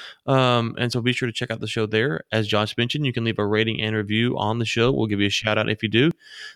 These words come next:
Um, a couple other things, Josh. So next week,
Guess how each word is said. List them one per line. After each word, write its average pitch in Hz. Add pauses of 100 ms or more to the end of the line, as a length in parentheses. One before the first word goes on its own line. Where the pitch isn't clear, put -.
(120)
Um, 120
a -
couple 156
other 135
things, 110
Josh. 104 (160)
So 110
next 123
week, 117